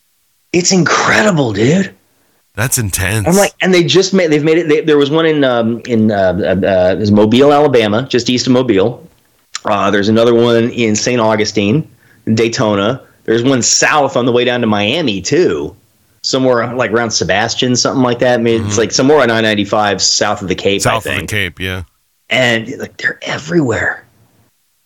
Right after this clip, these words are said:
Speaker 1: They're popping up all over the damn place in Florida. I'm sitting here going, "Dude," and this is, this is a company that's owned
Speaker 2: That's
Speaker 1: by
Speaker 2: a
Speaker 1: an Aggie.
Speaker 2: That's a Texas
Speaker 1: And you wanna know the one
Speaker 2: transplant.
Speaker 1: place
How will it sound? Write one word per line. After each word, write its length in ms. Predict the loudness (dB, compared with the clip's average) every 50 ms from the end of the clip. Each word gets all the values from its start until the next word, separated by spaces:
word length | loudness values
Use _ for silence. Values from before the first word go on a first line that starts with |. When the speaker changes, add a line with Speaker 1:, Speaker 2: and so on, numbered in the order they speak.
| _ -2
Speaker 1:
They're 140 | -2 -2 0
popping 380 | 0 -2 0 0 -2 0 0 0
up 140 | 0 2 2
all 200 | 2 2 4 4
over 260 | 4 4 4 4 4
the 100 | 4 4
damn 300 | 4 2 4 4 2 2
place 320 | 4 4 4 4 2 2
in 80 | -2 -2
Florida. 400 | -2 0 0 0 2 2 0 0
I'm 120 | 0 0
sitting 200 | -2 -2 0 0
here 60 | 2
going, 360 | 2 2 2 2 0 -4 -6 -10 _ _ _ _ _ _ _ _ _ _ _ _ _ _ _
"Dude," 300 | -2 2 2 2 2 2
and 220 | 2 2 2 2 2
this 220 | 0 0 0 0
is, 140 | 0 0 2
this 140 | 0 0 2
is 80 | 2 2
a 60 | 0
company 480 | 0 -2 -2 -2 -2 -2 0 0 2 2
that's 160 | 0 0 -2 -2 -2
owned 180 | 0 2 2
Speaker 2:
That's 60 | 2 2
Speaker 1:
by 140 | 2 0 0
Speaker 2:
a 40 | 0
Speaker 1:
an 20 | -2
Aggie. 560 | -2 -2 -2 -2 -4 -4 -8 -14 -20 -20 _ _ _ _ _ _
Speaker 2:
That's 260 | -4 -4 -4 -4 -4 -8
a 60 | -8 -6
Texas 280 | -6 -4 -4 -2 0
Speaker 1:
And 60 | 0
you 140 | 2 4 2
wanna 80 | 4 4
know 80 | 2 2 2 2
the 60 | 2
one 120 | 2 2 2
Speaker 2:
transplant. 160 | 0 -2 0
Speaker 1:
place 640 | 0 2 2 2 2 0 0 -4 -6 -8 -10 _